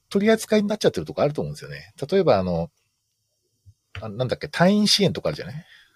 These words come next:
で、退院支援とかっていうのが、こう自分の本来の仕事と違うエクストラのマネージメント業務なのか、その退院支援っていうのは実は自分の本質的に重要な仕事なんだっていう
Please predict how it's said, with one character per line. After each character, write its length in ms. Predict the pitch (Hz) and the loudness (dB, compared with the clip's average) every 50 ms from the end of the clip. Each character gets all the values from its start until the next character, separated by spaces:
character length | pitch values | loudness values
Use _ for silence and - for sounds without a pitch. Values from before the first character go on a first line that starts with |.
| _ _ _ _ _ _ _ _ _ | _ _ _ _ _ _ _ _ _
で、 60 | 107 | -16
退 220 | - - 165 190 226 | -2 2 2 2 4
院 100 | 254 247 | 2 0
支 180 | - - 277 | 0 0 0
援 140 | 277 269 226 | 0 0 0
と 100 | - - | -2 2
か 120 | - 98 87 | 2 2 2
っ 80 | - | 2
て 100 | - - | -2 -4
い 40 | 85 | -4
う 20 | |
の 80 | 76 76 | -4 -2
が、 400 | 71 90 87 78 76 71 71 - _ _ _ _ _ _ _ _ _ _ _ _ _ _ | -2 -2 0 0 -2 -4 -6 -12 _ _ _ _ _ _ _ _ _ _ _ _ _ _
こ 200 | - 101 98 95 | -2 -2 -2 -2
う 0 | |
自 180 | 92 82 95 123 | -2 -4 -4 -2
分 180 | 151 190 220 | 0 0 0
の 60 | 233 | -2
本 240 | 214 - 233 247 254 | 0 0 0 0 2
来 120 | 226 202 120 | 4 2 2
の 80 | 92 | 2
仕 120 | - - - | 0 -4 -6
事 160 | 101 95 98 | -6 -8 -10
と 80 | - | -12
違 280 | - - - 110 127 131 | -10 -10 -2 2 2 2
う 100 | - - | 2 2
エ 80 | 104 101 | -4 -6
ク 120 | - 175 | -6 -8
ス 80 | 151 - | -4 -2
ト 100 | - 190 | 0 2
ラ 80 | 190 | 2
の 100 | 175 175 | 2 4
マ 160 | 151 123 120 | 4 4 4
ネ 120 | 135 156 170 | 4 2 2
ー 20 | |
ジ 120 | 160 165 165 | 0 0 0
メ 100 | 170 165 | 0 0
ン 60 | 151 | 0
ト 100 | - 160 | -2 -2
業 160 | 143 165 175 | 0 0 0
務 140 | 151 123 95 | 0 0 -2
な 80 | 82 | -4
の 80 | 76 73 | -6 -8
か、 460 | - - 87 78 78 71 71 - - _ _ _ _ _ _ _ _ _ - | -6 -6 -4 -4 -4 -6 -8 -12 -18 _ _ _ _ _ _ _ _ _ -8
そ 80 | - 110 | -8 -8
の 60 | 98 | -4
退 220 | - 156 175 196 | 0 2 2 2
院 160 | 214 220 226 214 | 2 0 0 -2
支 160 | - - 247 | -2 -2 -2
援 160 | 240 220 170 | -2 -2 -2
っ 20 | |
て 100 | 147 - | -2 -2
い 40 | 117 | -2
う 20 | 95 | -2
の 60 | 90 | -2
は 60 | 82 | -4
実 260 | 76 90 87 - - | -6 -8 -4 0 0
は 60 | 139 | 2
自 160 | 85 78 92 90 | 2 0 -4 -2
分 240 | 110 156 175 175 | -2 0 0 2
の 80 | 180 175 | 2 0
本 240 | 151 - 170 175 185 | 2 2 2 2 2
質 140 | - - - | 0 -2 -4
的 260 | - 185 - 175 170 | -4 -2 0 2 2
に 60 | 151 | 2
重 200 | 113 104 127 156 | 2 2 2 2
要 140 | 165 165 165 | 4 4 4
な 60 | 165 | 4
仕 160 | 151 - - | 2 2 0
事 200 | 139 139 - 151 | -2 0 2 4
な 100 | 147 147 | 4 4
ん 60 | 143 | 4
だ 100 | 104 - | 2 0
っ 40 | - | -4
て 160 | - _ - | -4 _ -8
い 120 | 76 73 69 | -8 -8 -8
う 100 | - | -10